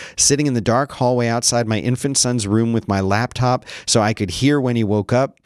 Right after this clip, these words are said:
I talked a couple coworkers into doing hashtag JavaScript thirty with me. I was the only one who finished. I grabbed up any scripting and automation tasks in my department and I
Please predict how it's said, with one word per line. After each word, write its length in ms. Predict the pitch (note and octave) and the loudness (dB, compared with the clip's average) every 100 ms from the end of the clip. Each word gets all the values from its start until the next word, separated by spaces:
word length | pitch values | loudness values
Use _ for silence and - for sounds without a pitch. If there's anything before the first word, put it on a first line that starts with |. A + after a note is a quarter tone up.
| - - - | -20 -12 0
I 120 | G#2 | 0
talked 340 | - B2+ C#3+ | 0 0 0
a 60 | A2+ | -2
couple 260 | - A2 G#2+ | -2 -4 0
coworkers 540 | B2+ B2+ B2+ C3+ G#2+ | 2 2 0 -2 -2
into 180 | A2 G#2+ | -2 -2
doing 400 | G2+ B2+ B2 A2 - - | 0 0 0 -6 -12 -4
hashtag 540 | - C#3+ - C#3 C3 | 0 0 0 0 0
JavaScript 520 | A2 B2 C#3 C3 B2+ - | 0 0 0 -2 -4 -2
thirty 340 | - D3+ B2 | 0 2 2
with 200 | G2 - | -2 -4
me. 260 | D#2+ E2+ - _ _ _ - - - | -4 -4 -6 _ _ _ -20 -6 2
I 80 | A#2+ | 2
was 160 | A2+ | 2
the 160 | G2+ G#2+ | 2 0
only 320 | B2 B2+ A#2+ | 2 0 0
one 300 | G2 G#2+ G#2 | 0 -2 -2
who 140 | E2 | -2
finished. 600 | A2 - E2 D2 - - - _ _ _ - | -2 -2 -4 -4 -6 -8 -16 _ _ _ -2
I 80 | |
grabbed 400 | G#2 A2+ A#2+ C3 | 2 2 0 0
up 120 | B2+ - | -2 0
any 160 | C3 D#3+ | 0 0
scripting 560 | D3 - B2 - B2 A2+ | 0 -2 -2 0 -2 -2
and 140 | A2 | 0
automation 480 | A2 A2+ A2+ A2+ G#2+ | 0 0 -2 -2 -2
tasks 300 | A2 G#2 - | 0 0 0
in 60 | |
my 120 | G#2 G2+ | 0 -2
department 520 | G#2 - C3+ G#2 G2+ | -2 0 0 0 -2
and 100 | G#2 | -2
I 120 | G#2 | -2